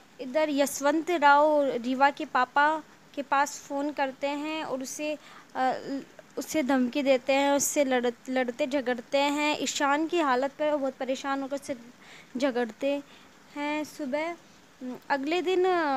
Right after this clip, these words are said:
अगले दिन, अ, सवी उन कंगनों को लेकर, अ, सुनार के पास के दुकान पे जाती है। दुकान वाला सवी और हरिणी का नाम पूछता है और उसके contact number, mobile number ले लेता है।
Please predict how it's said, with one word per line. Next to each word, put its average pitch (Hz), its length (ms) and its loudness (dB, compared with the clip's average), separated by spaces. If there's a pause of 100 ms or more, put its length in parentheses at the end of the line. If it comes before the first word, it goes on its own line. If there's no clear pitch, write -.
(400)
अगले 277 380 0
दिन, 294 280 0
अ, 311 100 -4 (480)
सवी 285 680 0
उन 277 220 -6
कंगनों 285 640 2
को 349 140 -2
लेकर, 302 460 0 (380)
अ, 139 160 -8
सुनार 277 500 2
के 320 140 -4
पास 285 420 2
के 302 100 -4
दुकान 269 400 2
पे 285 100 -2
जाती 254 360 0
है। 277 60 -4
दुकान 302 320 2
वाला 311 340 -4
सवी 285 480 -6
और 311 80 0
हरिणी 269 480 -6
का 320 120 -6
नाम 285 300 -4
पूछता 277 560 -10
है 285 460 -4
और 277 260 -6
उसके 302 440 -12
contact 269 600 -8
number, 277 420 -4
mobile 254 460 -6
number 277 360 -8
ले 254 200 -6
लेता 240 320 -10
है। 247 320 -8